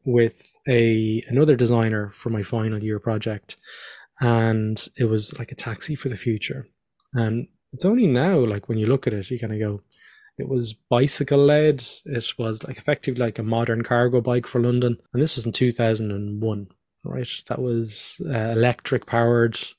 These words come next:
and we won the Student Design Award of the Year with the Royal Society of Arts in London. And Ford and Bugatti gave me and him a bursary. So a bursary to do something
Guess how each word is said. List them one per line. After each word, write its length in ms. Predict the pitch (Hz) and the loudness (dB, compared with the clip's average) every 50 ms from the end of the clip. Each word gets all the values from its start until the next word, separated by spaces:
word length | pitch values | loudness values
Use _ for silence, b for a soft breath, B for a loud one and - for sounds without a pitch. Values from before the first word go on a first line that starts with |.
| _ _ _ - | _ _ _ -4
and 280 | 131 123 123 123 123 123 | -2 0 0 0 2 2
we 100 | 143 143 | 2 2
won 600 | 135 139 147 165 170 156 127 120 123 131 127 123 - | 4 4 4 6 6 6 6 4 2 0 -2 -4 -4
the 100 | - 131 | -2 -2
Student 400 | - - - 156 143 139 139 127 | 0 2 2 2 2 2 0 -2
Design 640 | 123 117 127 123 117 117 117 117 113 113 113 120 - | -2 0 0 0 0 2 2 0 0 0 -2 -4 -4
Award 340 | 131 117 117 120 120 117 113 | -2 0 2 2 2 2 0
of 80 | 113 | -2
the 100 | 110 117 | -2 -2
Year 260 | 117 120 120 120 113 113 | 2 2 2 2 2 0
with 120 | 117 113 | -2 -4
the 80 | - 117 | -2 0
Royal 220 | 113 113 113 113 | 0 0 0 -2
Society 400 | 110 - - - 113 110 110 110 | -2 -4 -4 -4 -2 -2 -2 -2
of 100 | 110 107 | -2 -2
Arts 560 | 110 110 107 104 101 - - - - - - - - 139 | -2 -4 -4 -6 -8 -10 -10 -10 -10 -10 -10 -10 -6 -4
in 640 | 120 113 107 107 107 107 107 107 107 113 123 151 - - | -2 -2 -2 -2 -4 -4 -4 -6 -8 -8 -12 -14 -8 -4
London. 580 | 127 110 117 117 113 110 107 113 - 120 113 - _ b b b b b b b b b b - | -2 2 2 4 2 2 0 -2 -6 -8 -8 -10 _ b b b b b b b b b b -4
And 320 | 120 113 110 107 110 120 - | -2 0 0 0 -2 -4 -4
Ford 360 | - - 156 143 139 135 120 | 2 4 6 8 8 6 6
and 140 | 117 113 107 | 2 0 0
Bugatti 540 | 120 117 127 123 135 147 139 - 123 120 117 | 0 0 2 2 2 0 0 -2 -4 -2 0
gave 500 | 127 120 110 107 107 110 107 104 - - | 0 2 2 2 0 0 -2 -6 -6 -2
me 360 | 123 117 123 131 127 123 117 | 0 2 4 4 4 4 2
and 100 | 110 104 | 2 0
him 500 | 104 110 110 107 107 110 117 123 131 - _ _ - | 0 0 0 0 -2 -2 -4 -6 -8 -14 _ _ -10
a 60 | 131 | -4
bursary. 500 | - 180 208 220 - - - 127 104 98 - _ _ - | 2 4 4 4 4 2 2 0 0 -2 -6 _ _ -8
So 200 | - - 135 127 | -2 2 4 4
a 80 | 123 | 4
bursary 480 | 117 - 151 156 156 - - - 131 123 | 6 6 6 6 6 4 2 0 0 0
to 140 | - - 127 | -2 -4 -2
do 240 | 123 147 151 160 147 | 2 4 6 6 4
something 680 | - - 139 123 113 - - 113 107 107 110 117 127 | 4 2 0 0 0 -2 -6 -6 -6 -6 -6 -8 -10